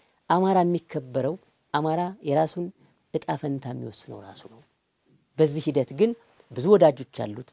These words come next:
ጠላት የለውም። ከህዝብ ጋር ምንም ጠላት የለውም። በነገራችን ላይ ዜጋ አንድ ነገር መናገር እፈልጋለሁ። የአማራን አርሶ አደር፣ የኦሮሞን አርሶ አደር፣ የትግራይን አርሶ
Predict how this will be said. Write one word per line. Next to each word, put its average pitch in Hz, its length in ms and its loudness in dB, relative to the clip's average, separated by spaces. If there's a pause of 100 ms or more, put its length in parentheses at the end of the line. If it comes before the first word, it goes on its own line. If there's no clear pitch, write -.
ጠላት 156 320 4
የለውም። 135 420 -2
ከህዝብ 147 320 -8
ጋር 180 180 -2 (320)
ምንም 196 200 4
ጠላት 113 300 -6
የለውም። 117 260 -14
በነገራችን 170 500 -4
ላይ 160 100 -2
ዜጋ 147 200 -4 (520)
አንድ 160 200 0
ነገር 135 200 -2
መናገር 110 320 -10
እፈልጋለሁ። - 540 -18 (1800)
የአማራን 180 460 6
አርሶ 147 220 0
አደር፣ 123 320 -2 (800)
የኦሮሞን 180 420 2
አርሶ 139 260 -2
አደር፣ 110 280 -8 (300)
የትግራይን 180 440 0
አርሶ 127 200 -2